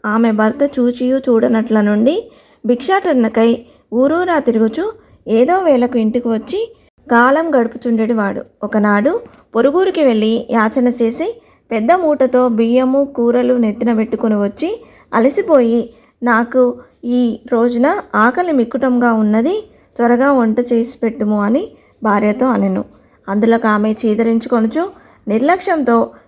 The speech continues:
కాళ్ళు కడుక్కొనుటకు నీళ్లు కూడా ఇయ్యక అతని వంక కన్నెత్తి అయినను చూడక విటునిపై మనస్సు గలదియే మొగని తూలనాడుట వలన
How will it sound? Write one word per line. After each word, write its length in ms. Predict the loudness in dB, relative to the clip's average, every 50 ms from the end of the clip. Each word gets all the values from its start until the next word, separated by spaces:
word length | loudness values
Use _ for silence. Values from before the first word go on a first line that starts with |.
| _ -4 -2
కాళ్ళు 280 | 0 2 2 2 0
కడుక్కొనుటకు 720 | 0 0 0 2 2 0 0 0 -2 -2 -2 -2 -2 -2 -2
నీళ్లు 300 | 0 0 0 0 -2 -2
కూడా 260 | -2 0 0 0 0
ఇయ్యక 460 | 0 2 2 2 0 2 0 -2 -2 -4 -8 -20 -20 -20 _ _ -6
అతని 260 | -4 -2 0 2 2
వంక 520 | 2 2 2 0 0 0 2 2 2 0 -2 -6 -14 -20 -20 -16 -10 -6
కన్నెత్తి 380 | -2 0 0 0 0 -2 -4
అయినను 460 | -2 0 2 2 2 2 2 0 0
చూడక 440 | -2 -2 -4 -4 -2 -2 -2 0 0 -2 -4 -4 -8 -14 _ _ _ _ _ -6
విటునిపై 640 | -4 -2 -2 -2 -2 -2 0 2 2 2 2 0 -2
మనస్సు 340 | 0 0 0 0 0 0 0
గలదియే 600 | 0 2 2 2 2 2 2 2 0 -2 -6 -12 _ _ _ _ _ -4
మొగని 340 | -2 0 0 0 0 -2
తూలనాడుట 680 | -2 0 0 2 2 2 2 2 0 0 0 -2 -2 -2
వలన 460 | -2 -2 -2 -2 -2 0 -2 -2